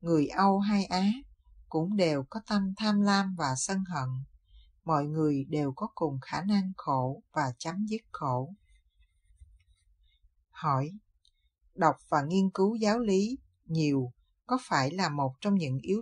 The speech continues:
tố cần thiết trong việc tu hành không? Đáp: Phật Pháp không nằm trong kinh điển. Nếu bạn muốn tự mình hiểu những gì Đức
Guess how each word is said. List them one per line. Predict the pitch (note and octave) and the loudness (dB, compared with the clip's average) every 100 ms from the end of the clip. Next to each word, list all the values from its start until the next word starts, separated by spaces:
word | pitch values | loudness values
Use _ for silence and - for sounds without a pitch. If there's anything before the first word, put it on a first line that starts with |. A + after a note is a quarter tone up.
| - | 0
tố | G3+ A#3+ - | 0 -2 -4
cần | D#3 C3 | -4 -4
thiết | - G3+ - _ | -4 -6 -6 _
trong | G#3 F#3+ | -4 -2
việc | D#3 B2+ _ | -4 -6 _
tu | G3 F#3+ | 0 0
hành | F3+ C#3 B2+ | -4 -6 -6
không? | - F#3+ F3+ E3+ _ _ _ _ _ _ _ _ _ _ _ _ _ _ _ _ - | -4 -4 -4 -8 _ _ _ _ _ _ _ _ _ _ _ _ _ _ _ _ -2
Đáp: | F3 A3+ - _ _ _ _ _ _ _ _ _ _ _ _ _ - | 0 -2 -8 _ _ _ _ _ _ _ _ _ _ _ _ _ -2
Phật | F3+ - - | 0 0 -2
Pháp | G3 A3+ - | 0 0 -2
không | - G#3+ G3+ | -4 0 2
nằm | D#3+ C#3 C3 | 0 -4 -2
trong | G3 G3+ | -2 0
kinh | G3+ F#3+ | -2 -2
điển. | D3 B2+ D3+ A3+ _ _ _ _ - | 0 -2 -4 -10 _ _ _ _ -2
Nếu | G3+ B3 | 0 2
bạn | F3+ C#3 C#3+ | 0 0 -2
muốn | F3+ B3 - | -2 -2 -2
tự | D3+ | -2
mình | D3+ D#3+ C3+ D3 | -2 -4 -4 -4
hiểu | D3 C3+ | -2 -2
những | F3 D3+ F3+ | -2 -6 -2
gì | F3 C3+ | -2 -2
Đức | C3+ | -2